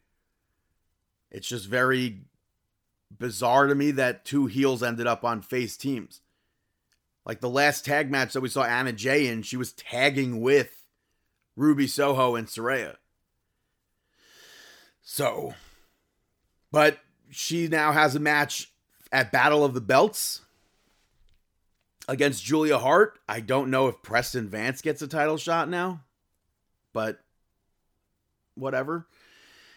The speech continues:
We saw a, an interview from the Bullet Club Gold. They were asked about Undisputed Kingdom, and Jay said that he can do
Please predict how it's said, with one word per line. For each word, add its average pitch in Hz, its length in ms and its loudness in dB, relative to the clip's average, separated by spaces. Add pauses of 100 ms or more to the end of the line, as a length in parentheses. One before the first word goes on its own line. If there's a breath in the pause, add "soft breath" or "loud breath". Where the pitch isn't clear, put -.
(140 soft breath)
We 156 100 2
saw 202 280 6
a, 196 300 8
an 175 60 2
interview 190 480 2
from 190 200 0
the 175 60 0
Bullet 165 280 2
Club 160 320 2
Gold. 165 580 4 (240 loud breath)
They 127 100 -2
were 131 140 2
asked 151 320 0
about 143 480 4 (140)
Undisputed 143 560 -2
Kingdom, 180 680 2 (420)
and 123 240 -4
Jay 143 240 2
said 143 260 -2
that 131 260 0
he 131 160 -4
can 135 180 -4
do 139 560 2